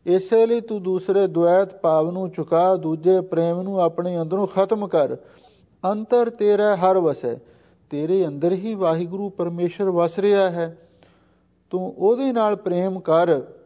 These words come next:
ਤੇ ਗੁਰ ਸੇਵਾ ਸੁਖ ਪਾਏ, ਤੇ ਨਾਲ ਗੁਰੂ ਦੀ ਸੇਵਾ ਕਰ। ਇਹਦੇ ਨਾਲ ਤੂੰ ਸੁਖ ਪ੍ਰਾਪਤ ਕਰ ਸਕਦਾ ਹੈ। ਜੇ ਤੂੰ ਦੂਜੇ ਪਾਸੇ ਹੀ ਪ੍ਰੇਮ ਕਰੀ ਗਿਆ,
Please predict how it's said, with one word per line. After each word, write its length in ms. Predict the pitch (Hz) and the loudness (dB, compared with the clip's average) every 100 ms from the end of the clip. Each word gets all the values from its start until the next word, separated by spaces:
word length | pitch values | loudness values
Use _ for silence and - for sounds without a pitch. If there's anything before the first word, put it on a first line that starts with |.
| _ _ _ - | _ _ _ -4
ਤੇ 140 | 185 | -4
ਗੁਰ 280 | 131 156 202 | 0 0 0
ਸੇਵਾ 440 | 196 185 180 180 | 2 2 4 2
ਸੁਖ 300 | 170 185 180 | 0 -4 -6
ਪਾਏ, 340 | - 160 165 190 | -2 2 2 2
ਤੇ 200 | 190 180 | 0 0
ਨਾਲ 280 | 160 165 | 0 0
ਗੁਰੂ 340 | 165 143 165 175 | 0 -2 -2 -2
ਦੀ 160 | 165 | -2
ਸੇਵਾ 460 | 160 - 156 165 180 | -6 -4 -2 2 0
ਕਰ। 500 | 175 180 180 202 208 - - _ _ _ | 2 2 4 2 0 -6 -20 _ _ _
ਇਹਦੇ 340 | 202 240 240 220 | 0 2 2 0
ਨਾਲ 340 | 185 185 196 | 2 2 2
ਤੂੰ 220 | 190 185 | -2 -10
ਸੁਖ 280 | 165 180 170 | -4 -4 -2
ਪ੍ਰਾਪਤ 440 | - 165 160 170 | 0 0 0 -6
ਕਰ 220 | - 165 165 | -2 -2 0
ਸਕਦਾ 480 | 165 143 147 170 | -2 -4 -2 -2
ਹੈ। 260 | 156 143 127 - _ _ _ 139 | 0 -4 -6 -12 _ _ _ -2
ਜੇ 200 | 160 175 | 0 0
ਤੂੰ 280 | 196 190 | -2 -8
ਦੂਜੇ 360 | 156 151 147 185 | -6 -6 0 0
ਪਾਸੇ 460 | 185 151 147 - 185 | 2 0 0 0 0
ਹੀ 180 | 220 220 | 0 -4
ਪ੍ਰੇਮ 420 | 190 185 190 180 | -2 -2 -4 -6
ਕਰੀ 400 | 185 175 214 190 | -2 0 0 2
ਗਿਆ, 340 | 185 151 135 | 2 2 0